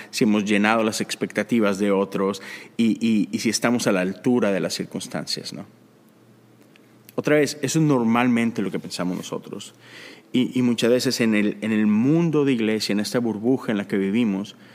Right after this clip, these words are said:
muchas veces lo hemos visto de esta forma. ¿Qué pasa si, si acaso tú estás sirviendo en tu iglesia y de pronto cometes un error? ¿Qué es lo normal? Y no estoy diciendo si está bien o está mal, pero ¿qué es lo normal?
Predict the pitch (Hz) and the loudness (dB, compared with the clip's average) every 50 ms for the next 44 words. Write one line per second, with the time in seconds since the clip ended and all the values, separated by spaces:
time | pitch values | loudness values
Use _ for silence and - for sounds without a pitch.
0 | - - - - - - - 143 160 - 196 165 151 151 147 - 135 123 110 110 | -20 -20 -20 -20 -10 0 0 2 2 4 4 4 4 4 4 2 2 2 2 2
1 | 110 113 131 131 131 123 113 107 110 120 120 113 113 - - - - - - - | 4 4 4 4 2 0 0 -2 0 0 0 0 -2 -6 -8 -8 -10 -10 -12 -14
2 | - - - - 120 107 110 107 - - 127 - - 190 180 165 123 - - - | -18 -20 -16 -8 -4 -2 -2 -2 -2 -4 -4 -2 0 -2 0 0 -2 -4 -6 -14
3 | - - - - - - 147 143 - 143 147 143 - - 90 95 107 - - - | -20 -20 -20 -18 -4 -2 -2 0 2 0 0 2 0 -2 -2 -4 -4 -8 -10 -4
4 | - 113 104 - - - 117 101 - 120 120 110 - 143 117 - 143 127 - - | -2 -2 -2 -2 -2 -2 -2 -2 0 -2 -2 0 0 -2 0 0 0 -2 0 0
5 | 139 131 123 - - 123 110 113 123 127 131 127 120 113 - - 120 117 123 131 | 0 0 0 0 0 0 0 2 0 2 2 0 0 -2 0 0 0 2 2 2
6 | 135 131 - - 107 101 104 - - - - - - - - - - - 139 139 | 0 0 0 0 -2 -2 -2 -6 -14 -18 -18 -18 -18 -20 -20 -14 -2 2 4 4
7 | 123 131 - 165 165 165 156 175 156 175 160 - 165 - 160 - 180 165 151 139 | 4 4 2 2 2 2 2 0 0 2 2 2 2 0 0 0 2 2 2 2
8 | 147 160 180 202 202 - - - - - - _ - - 180 190 196 190 - 196 | 2 0 0 0 -4 -8 -10 -20 -20 -20 -20 _ -6 0 2 2 2 2 2 0
9 | 185 180 175 160 139 127 123 123 120 147 170 175 - - - - - 151 165 180 | 2 2 4 4 4 4 4 2 2 2 0 -4 -8 -14 -18 -4 0 2 2 2
10 | 175 - - 202 196 - 190 180 170 180 165 - 156 131 - - 120 123 135 135 | 2 2 2 2 2 2 2 2 2 0 0 2 0 0 2 0 2 2 2 2
11 | 147 139 131 - - 131 135 113 98 - 101 104 - - 165 170 170 170 165 160 | 2 2 0 0 0 0 2 0 0 -2 -4 -6 0 2 2 2 4 2 2 2
12 | 147 139 147 160 180 185 185 | 2 2 2 2 0 0 -2